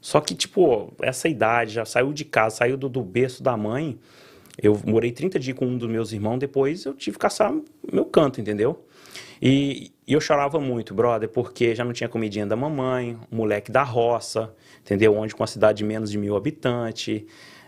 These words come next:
É, eu cheguei aqui igual um, um alienígena nesse país, então foi uma época bem difícil, assim.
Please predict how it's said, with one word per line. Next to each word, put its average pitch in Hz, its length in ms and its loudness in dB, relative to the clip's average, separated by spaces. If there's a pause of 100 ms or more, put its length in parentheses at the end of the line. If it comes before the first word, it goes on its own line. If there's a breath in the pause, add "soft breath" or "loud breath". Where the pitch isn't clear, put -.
É, 107 680 2 (320)
eu 143 80 -8
cheguei 214 180 2
aqui 214 140 -2
igual 170 180 2
um, 269 300 -2
um 190 60 2
alienígena 127 600 0
nesse 107 140 -6
país, 104 180 2
então 131 340 -2
foi 165 220 2
uma 165 80 2
época 156 260 -2 (280)
bem 135 240 4
difícil, 123 380 -8
assim. 113 260 -6